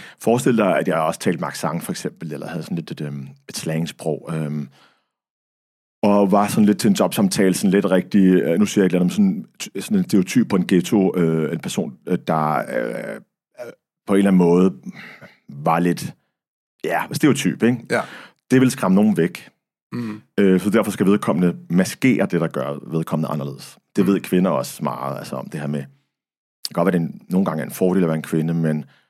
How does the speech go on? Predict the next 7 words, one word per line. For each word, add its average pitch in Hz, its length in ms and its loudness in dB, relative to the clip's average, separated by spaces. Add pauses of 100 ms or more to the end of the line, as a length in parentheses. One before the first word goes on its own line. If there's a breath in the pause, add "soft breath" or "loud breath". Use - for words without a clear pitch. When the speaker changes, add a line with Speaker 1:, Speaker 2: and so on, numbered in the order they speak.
(1200 soft breath)
Speaker 1:
ofte, 95 360 0 (300 loud breath)
øh, 85 640 4 (360)
har - 180 -4
kvinden 92 340 2
sgu - 160 -4
sådan 82 240 -2
lidt 82 240 -2